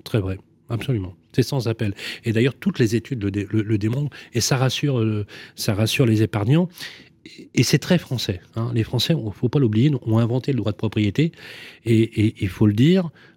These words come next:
la France, Patrice Gage, est enviée par sa qualité, justement, cette résilience immobilière dont vous parliez d'ailleurs très justement tout à l'heure.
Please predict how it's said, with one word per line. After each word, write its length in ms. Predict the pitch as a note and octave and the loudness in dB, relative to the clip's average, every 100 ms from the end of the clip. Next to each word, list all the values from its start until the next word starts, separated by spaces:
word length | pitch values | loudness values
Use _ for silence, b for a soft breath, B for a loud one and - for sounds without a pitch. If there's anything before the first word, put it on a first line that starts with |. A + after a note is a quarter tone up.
| A2+ | -2
la 100 | G2+ | -2
France, 440 | - D3+ F3+ - G#2+ | 0 2 2 0 0
Patrice 380 | G#2+ - G#2+ G#2 | 0 2 0 2
Gage, 340 | D3 D#3+ D3 | 2 2 0
est 180 | A#2 - | -2 -2
enviée 380 | C#3 C3 A#2 D#3+ | 0 0 2 0
par 160 | B2+ - | 0 -2
sa 120 | A2 | -6
qualité, 460 | - C3+ A2+ B2+ | -2 0 0 0
justement, 360 | C3 A2 - A2+ | 0 -2 -2 -2
cette 160 | A2+ - | -2 0
résilience 500 | A2 A2 A2+ B2 G#2+ | 0 0 0 -4 -4
immobilière 300 | G#2 B2 C3+ | -4 -2 -2
dont 120 | A#2 | -4
vous 120 | B2 | -4
parliez 360 | B2 A2+ D3+ D#3+ B B B B | -6 -4 -4 -6 B B B B
d'ailleurs 300 | A2+ A#2+ C#3 | 2 2 0
très 200 | - A2 | -2 -2
justement 320 | G#2+ - C#3 | -2 2 2
tout 160 | C#3 B2+ | 2 2
à 60 | A2 | 2
l'heure. 160 | G#2+ | 0